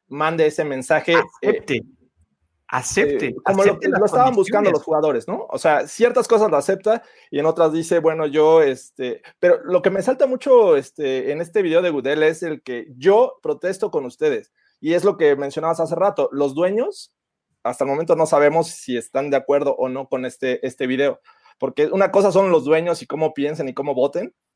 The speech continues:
Speaker 1: y otra es lo que acaba de, de salir Goodell como para calmar las aguas, eh, eh, calmar a estos jugadores. Ok, vas a poder protestar, sí, yo estoy con ustedes,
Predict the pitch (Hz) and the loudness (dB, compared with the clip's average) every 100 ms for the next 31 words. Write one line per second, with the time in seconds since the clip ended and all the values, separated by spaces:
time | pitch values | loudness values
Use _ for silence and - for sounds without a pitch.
0 | _ 135 156 170 170 160 160 156 135 120 | _ 0 2 4 2 2 2 0 0 -2
1 | 143 135 117 120 113 127 139 139 143 - | 0 0 -2 -8 -10 -10 -6 -4 -4 -4
2 | 156 135 127 117 - 131 139 147 160 151 | -6 -4 -4 -4 -6 -8 -6 -4 -2 0
3 | 139 135 156 156 139 127 120 - 123 107 | 0 -2 -2 -2 0 -4 -6 -10 -8 -6
4 | 123 - 139 139 151 156 160 151 - 160 | -10 -6 -6 -4 -2 0 2 0 -4 -12
5 | 143 135 135 143 127 - _ 156 - 156 | -2 0 2 0 -2 -8 _ -6 0 2
6 | 147 - - 143 151 156 151 151 139 - | 2 -2 -4 -2 0 0 0 0 -4 -4
7 | 151 156 - 160 170 165 131 143 151 139 | -4 -4 -6 -6 -4 -6 -6 -6 -6 -6
8 | 123 120 - 156 170 175 | -8 -8 -2 0 0 -2